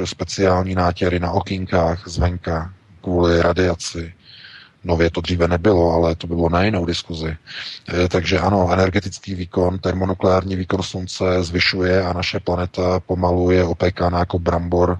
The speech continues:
ve vzduchoprázdnu, v vesmíru na škvarek. Takže, eh, všechno to, co oni dělají, oni se, podívejte se, globalisté se chtějí zachránit, stejně jako všichni se chtějí zachránit.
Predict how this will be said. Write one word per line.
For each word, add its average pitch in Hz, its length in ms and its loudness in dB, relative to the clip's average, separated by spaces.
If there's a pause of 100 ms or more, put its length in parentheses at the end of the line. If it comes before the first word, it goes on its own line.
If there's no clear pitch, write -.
ve 85 100 -4
vzduchoprázdnu, 87 1120 -2
v - 140 -2
vesmíru 87 640 0 (1200)
na 85 80 0
škvarek. - 480 0 (960)
Takže, 85 520 2 (140)
eh, 87 500 -4 (420)
všechno 98 340 0
to, 92 100 -2
co - 160 -2
oni 92 180 0
dělají, 87 320 6
oni 95 140 4
se, 95 120 -2 (160)
podívejte 95 260 2
se, 92 140 0
globalisté 82 460 2
se 87 100 0
chtějí 92 180 2
zachránit, 85 600 2
stejně 82 300 -2
jako 82 180 -8
všichni - 360 -8
se - 120 -12
chtějí 80 240 -10
zachránit. 76 540 -8